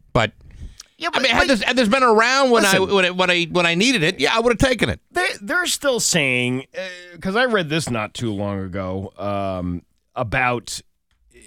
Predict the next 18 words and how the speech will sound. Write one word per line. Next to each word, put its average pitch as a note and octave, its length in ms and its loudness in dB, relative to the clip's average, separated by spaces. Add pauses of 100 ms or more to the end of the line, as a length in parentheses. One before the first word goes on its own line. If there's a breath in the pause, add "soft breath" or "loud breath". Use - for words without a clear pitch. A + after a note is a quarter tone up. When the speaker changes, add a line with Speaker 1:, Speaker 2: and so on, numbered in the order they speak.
(200)
Speaker 2:
like, E3+ 200 -6 (100)
aspirin. G2+ 800 -4 (240)
They A3 240 -2
still F4 400 -2
don't B3+ 300 0
know A3+ 340 2
the D#3 380 -4
long-term G#3+ 840 0
effects G3 380 -4
of E3 120 -8 (100)
aspirin - 560 -6 (400)
'cause D3+ 180 -4
it C#3 80 -6
hasn't F#3+ 460 -2
been D#3+ 160 -4
studied A2+ 580 -4
that E2 260 -14
much. - 460 -16